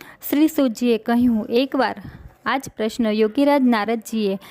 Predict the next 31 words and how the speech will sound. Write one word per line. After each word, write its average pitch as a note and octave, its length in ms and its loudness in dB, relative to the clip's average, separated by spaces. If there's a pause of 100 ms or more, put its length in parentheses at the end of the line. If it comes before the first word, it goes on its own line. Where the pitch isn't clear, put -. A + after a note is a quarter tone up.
(180)
શ્રી A3+ 120 2
લક્ષ્મીપતિ A3+ 680 0
વિષ્ણુ G#3+ 360 0
ભગવાનને A3 480 0
પૂછ્યો A3 460 0
હતો. G3+ 380 -2 (360)
એનો A#3 260 2
જે A3+ 220 0
ઉત્તર B3+ 340 -2
ભગવાને A3 460 0
આપ્યો G#3 360 -4
હતો, G#3 440 -2 (360)
તે C#4+ 180 2
જ C#4 140 -8
કથા G3+ 280 -4
હું G#3 140 0
તમને A3 320 2
સંભળાવું G#3 520 0
છું. G#3 320 -6 (280)
એક G3+ 160 0 (100)
સમયે A3 240 0
પરોપકારી A3 640 -2
ઈચ્છાથી A3 460 -4
બધા G#3+ 500 0 (380)
લોકમાં A3 340 2
ફરનાર A3 440 0
યોગીરાજ G#3+ 540 0
નારદજી A3 460 0
ફરતા G#3+ 380 0
ફરતા G#3+ 340 -2
મૃત્યુલોકમાં B3+ 720 2